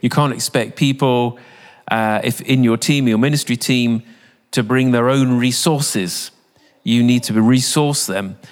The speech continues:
and if they need training, to train them. The fourth thing is to diversify their skill sets, 'cause not everybody is skilled in everything. So ask them, "What's your experience? What do you like doing?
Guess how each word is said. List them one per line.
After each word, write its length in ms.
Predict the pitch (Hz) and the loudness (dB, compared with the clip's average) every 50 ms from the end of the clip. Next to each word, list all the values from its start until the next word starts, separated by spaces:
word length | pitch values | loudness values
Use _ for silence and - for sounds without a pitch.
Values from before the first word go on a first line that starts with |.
| - - - | -18 -8 -4
and 120 | 110 110 | -2 -2
if 100 | 120 110 | 0 0
they 100 | 110 117 | 0 0
need 200 | 113 113 113 107 | 0 0 0 -2
training, 420 | - - - 139 139 123 107 101 95 | -4 -2 -2 0 0 2 2 2 2
to 140 | - - 113 | 2 0 -2
train 380 | - - - 131 131 131 120 98 | -2 0 0 0 2 2 0 0
them. 240 | 90 85 78 - - - _ _ _ _ _ _ _ _ _ _ - - - - - - - - _ _ _ _ _ | -2 -4 -8 -12 -16 -20 _ _ _ _ _ _ _ _ _ _ -20 -20 -20 -20 -20 -20 -20 -20 _ _ _ _ _
The 80 | - 107 | -8 -6
fourth 360 | - - - 160 151 147 147 | -4 0 0 2 2 0 -2
thing 360 | - - 104 90 92 - - - - _ _ _ _ _ _ - | -2 -4 -4 -4 -6 -10 -16 -18 -20 _ _ _ _ _ _ -8
is 220 | - 120 117 113 - | -2 -2 -2 -2 -2
to 140 | - 120 110 | -2 -2 0
diversify 800 | 107 123 113 113 107 117 123 120 - - 117 - - 107 101 101 | 0 0 0 0 0 0 -2 -2 -2 -4 -6 -4 -2 -2 -2 -2
their 160 | 101 107 101 | -2 -4 -4
skill 280 | - - - 127 123 | -4 -2 -2 -2 -2
sets, 580 | 120 - - 92 - - - - - - - - _ _ _ _ _ _ _ - | -2 -2 -4 -6 -6 -6 -10 -10 -10 -12 -14 -16 _ _ _ _ _ _ _ -10
'cause 140 | - 104 | -6 -2
not 200 | 123 139 147 - | 0 0 0 0
everybody 680 | 151 147 139 123 131 127 110 104 117 104 101 98 101 101 | 0 -2 0 2 0 0 0 0 -2 -2 -2 -2 -2 -2
is 100 | 98 - | -2 -4
skilled 420 | - - - 113 107 101 98 95 | -4 -2 -2 0 0 0 0 0
in 100 | 101 98 | 0 0
everything. 640 | 101 101 95 - 98 98 - 156 139 101 80 78 76 - - _ _ - - - - - _ - | 0 0 -2 -4 -6 -2 0 0 0 0 -2 -4 -10 -14 -20 _ _ -20 -20 -20 -20 -20 _ -8
So 580 | - - 120 110 113 110 110 101 98 - - - - - _ _ _ _ _ _ - | -4 -2 0 2 2 0 0 0 -4 -6 -8 -12 -18 -20 _ _ _ _ _ _ -8
ask 460 | - 127 143 151 143 131 - - - | -4 -2 -2 -2 -2 -4 -6 -8 -8
them, 240 | - 95 92 90 87 - - - _ _ - | -6 -6 -6 -6 -6 -10 -14 -20 _ _ -4
"What's 300 | - 170 196 185 - - | -2 -2 -2 -2 -2 -2
your 120 | 196 175 | 0 0
experience? 680 | 131 - - - - 165 170 156 123 98 87 87 - - - - | -2 -4 -8 -4 -2 0 2 2 2 2 0 -2 -4 -10 -10 -4
What 260 | 117 131 160 170 - | 0 2 2 0 0
do 120 | - 156 156 | -2 0 2
you 80 | 143 | 2
like 220 | 139 139 135 - - | 2 2 0 -2 -2
doing? 360 | 131 139 131 113 101 98 90 | 0 0 2 2 0 -2 -4